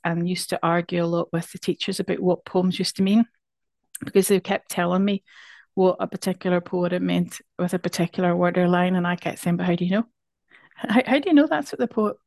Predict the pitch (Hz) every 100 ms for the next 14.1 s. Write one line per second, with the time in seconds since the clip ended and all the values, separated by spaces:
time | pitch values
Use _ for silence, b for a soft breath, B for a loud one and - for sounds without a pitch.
0 | _ - 180 - 214 240 226 214 214 202
1 | 202 214 202 - - 185 B B B B
2 | - 196 208 185 180 196 185 185 202 185
3 | 180 - 175 180 180 180 180 185 190 240
4 | 247 - 240 233 226 220 202 202 202 208
5 | 208 208 269 247 165 - 165 180 - 175
6 | - 170 160 _ B B B B B -
7 | 185 - 185 180 175 175 180 175 175 -
8 | 240 240 214 208 202 190 190 226 208 185
9 | 180 180 165 165 170 165 175 160 170 185
10 | 226 - 180 180 214 254 240 190 175 185
11 | 190 214 196 175 156 - 185 170 165 _
12 | _ _ - 185 190 175 180 202 202 175
13 | 175 170 180 208 202 196 180 165 165 95